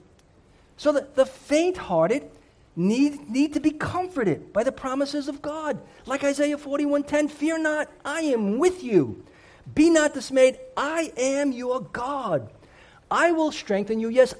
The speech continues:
I will help you. I will uphold you with my righteous right hand." Isaiah forty-three one says, "Fear not, I have redeemed you. I have called you by your name.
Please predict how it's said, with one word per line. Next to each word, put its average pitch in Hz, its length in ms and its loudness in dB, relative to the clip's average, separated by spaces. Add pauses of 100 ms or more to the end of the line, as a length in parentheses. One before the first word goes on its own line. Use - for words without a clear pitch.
I 285 240 0
will 302 220 0
help 269 440 -4
you. 180 460 -2 (1500)
I 139 120 -6
will 175 160 0
uphold 180 460 -6
you 98 280 -6 (520)
with 127 120 -8
my 120 160 -6
righteous 135 420 -8
right 139 180 -8
hand." 110 420 -10 (1080)
Isaiah 139 280 0
forty-three 180 520 -2
one 233 280 0
says, 202 180 0
"Fear 269 240 0
not, 311 320 0 (800)
I 269 280 2
have 277 340 -2
redeemed 285 600 2
you. 202 240 -2
I 247 180 0
have 269 260 -4
called 277 340 0
you 277 80 0
by 262 220 -2
your 262 160 0
name. 247 340 -2